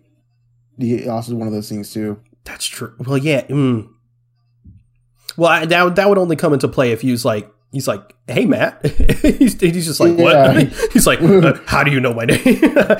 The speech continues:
Speaker 2: How do you know who I am? Do I need to kill you?" <laughs>
Speaker 1: Yeah. Well, yeah, that'd be so cool if, like, one of the episodes is just, like, you know, like, a team up type of thing.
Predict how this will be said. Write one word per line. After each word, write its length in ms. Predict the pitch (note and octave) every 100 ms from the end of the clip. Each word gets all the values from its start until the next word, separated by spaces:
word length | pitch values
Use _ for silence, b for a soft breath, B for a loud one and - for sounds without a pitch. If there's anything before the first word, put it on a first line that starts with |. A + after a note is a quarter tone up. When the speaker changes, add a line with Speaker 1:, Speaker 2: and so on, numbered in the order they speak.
| - F#3+
Speaker 2:
How 80 | D#3
do 60 |
you 60 | G3
know 100 | E3+
who 100 | E3
I 80 | C#3
am? 260 | C3 B2
Do 140 | C3 B2
I 100 | B2+
need 240 | C3+ D3+
to 80 | -
kill 220 | - C3
you?" 600 | B2+ - - G3 - C4+ _
<laughs> 200 | _ _
Speaker 1:
Yeah. 420 | F#3+ C3 F#2+ F#2 F#2 _ _ _ _ _ _ _ _ _
Well, 180 | A#2 A2+
yeah, 120 | G#2+ G2
that'd 140 | A#2+
be 80 | B2
so 220 | - G#2+
cool 200 | - G#2+
if, 80 | G2+
like, 100 | G2+
one 100 | G#2+
of 60 |
the 60 | G#2
episodes 400 | G#2+ - G2+ G2
is 120 | G#2
just, 120 | G#2+
like, 200 | - G2+ G2
you 80 |
know, 120 | G#2 G2+
like, 140 | G2+
a 80 | G#2
team 240 | - G2+
up 200 | G3+ G2 - _ _ _ _
type 180 | - G#2+
of 60 | G2+
thing. 300 | G2+ G2+